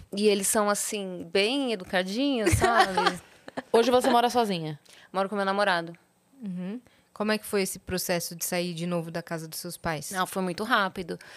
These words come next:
Speaker 1: Porque eu falei, "Cara, não tem como." Depois que você sai uma vez da casa dos seus pais, é muito difícil voltar, porque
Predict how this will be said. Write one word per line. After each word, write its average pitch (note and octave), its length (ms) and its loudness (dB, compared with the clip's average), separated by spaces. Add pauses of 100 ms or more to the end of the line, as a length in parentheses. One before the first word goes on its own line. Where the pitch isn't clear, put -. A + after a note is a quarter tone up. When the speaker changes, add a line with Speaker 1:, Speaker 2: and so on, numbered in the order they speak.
(180)
Speaker 1:
Porque F#3+ 180 -2
eu F#3 60 -2
falei, F#3 340 2
"Cara, F3 340 4
não F3+ 120 -2
tem A3+ 120 -4
como." G3 160 -2
Depois A3 240 2
que D#4 60 -6
você A3 180 -2
sai G3+ 180 2
uma F#3 120 2
vez F3 120 -2
da F#3 60 -4
casa F#3 160 0
dos E3+ 60 -10
seus E3+ 160 -6
pais, F#3 240 2
é G3+ 60 0
muito G3+ 340 0
difícil - 380 -10
voltar, E3+ 360 -2
porque F#3+ 320 -8